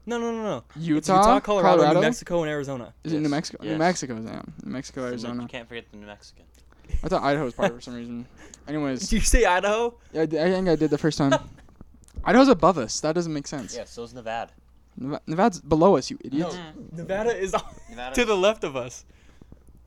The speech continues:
Speaker 2: Why do you have to drive so
Speaker 3: Look,
Speaker 2: far
Speaker 3: it's,
Speaker 2: south to get to
Speaker 3: Nevada's,
Speaker 2: Las
Speaker 3: like,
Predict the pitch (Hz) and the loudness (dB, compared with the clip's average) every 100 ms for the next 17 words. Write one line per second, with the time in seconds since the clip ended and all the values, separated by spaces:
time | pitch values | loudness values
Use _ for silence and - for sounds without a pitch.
0 | - - - _ _ _ _ _ _ _ | -20 -20 -20 _ _ _ _ _ _ _
1 | _ - - 151 156 165 170 165 143 156 | _ -20 -6 0 4 6 6 4 0 0
2 | 156 139 - 165 165 147 165 147 139 - | 0 0 0 2 4 4 4 4 2 -4
3 | 143 143 123 139 135 - | -6 -4 -4 -2 -2 -2